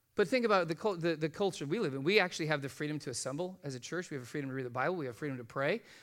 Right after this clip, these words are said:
We have freedom to express our rel-, our religious beliefs. We have that freedom. Now,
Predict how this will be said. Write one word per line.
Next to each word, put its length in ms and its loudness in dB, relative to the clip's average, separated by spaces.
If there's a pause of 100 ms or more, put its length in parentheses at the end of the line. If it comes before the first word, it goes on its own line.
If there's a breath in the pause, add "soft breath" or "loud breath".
(100 loud breath)
We 80 4
have 100 2
freedom 220 4
to 100 0
express 460 0
our 80 2
rel-, 200 -2 (300)
our 140 2
religious 400 -2
beliefs. 360 -4
We 200 2
have 240 4
that 120 2
freedom. 320 -2 (360 loud breath)
Now, 260 6